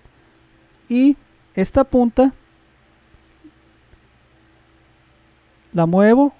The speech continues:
de tal forma que trace en esta curva,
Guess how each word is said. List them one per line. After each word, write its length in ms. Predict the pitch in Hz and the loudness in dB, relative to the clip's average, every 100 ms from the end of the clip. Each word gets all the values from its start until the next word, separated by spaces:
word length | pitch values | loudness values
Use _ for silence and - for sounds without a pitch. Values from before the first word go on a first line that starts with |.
| _ - | _ -8
de 100 | 180 | -4
tal 220 | 214 226 | -2 -2
forma 400 | - 226 233 254 | 0 0 2 -2
que 160 | 208 185 | -2 -4
trace 600 | - 226 269 - 175 160 _ _ _ _ _ _ _ _ _ _ _ _ _ _ _ _ _ _ _ - | 0 2 2 -2 -8 -8 _ _ _ _ _ _ _ _ _ _ _ _ _ _ _ _ _ _ _ -6
en 180 | 175 | -2
esta 280 | 214 - 262 | -2 -2 -4
curva, 480 | - 277 254 214 | 0 0 2 0